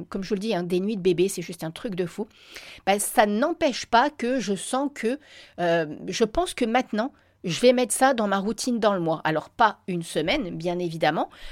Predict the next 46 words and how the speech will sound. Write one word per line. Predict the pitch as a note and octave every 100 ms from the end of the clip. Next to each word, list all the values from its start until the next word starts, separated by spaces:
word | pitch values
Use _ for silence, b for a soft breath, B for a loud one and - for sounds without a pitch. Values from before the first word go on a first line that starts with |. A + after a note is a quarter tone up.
| B
parce | F3+ -
que | G3
là, | G3+
je | G3+
pense | - G3
que | G3+
j'ai | F#3
besoin | F3+ F#3 G3 F#3+
d'autant, | G3+ G3+ A3+ G#3+
parce | F3+ E3
que | -
j'ai | E3+
été | E3+ F3+
trop | E3+ - A#3
loin | A3 G#3+ G#3
dans | E3+
ce | E3
que | F3+
je |
suis | -
capable | - F3+ F#3 E3+
de | F#3+
faire | - G3+ F3+
et |
parce | - E3+
que | G3+
j'ai | E3+
trop | E3+ - B3+
pris | A3+
sur | - E3+
moi. | E3 G3 B B B B -
Mais | G#3
je | G#3
pense | - C4+ D#4+ -
que | B3
je | C4
vais | F#3+
peut-être | - A3
faire, | - A#3 B3
euh, | F3+
genre, | F3 G#3+ A#3 A3
euh, | F#3
deux | G3+ G#3+
jours | A#3
par | - G3+
semaine. | - D4 G#3 G#3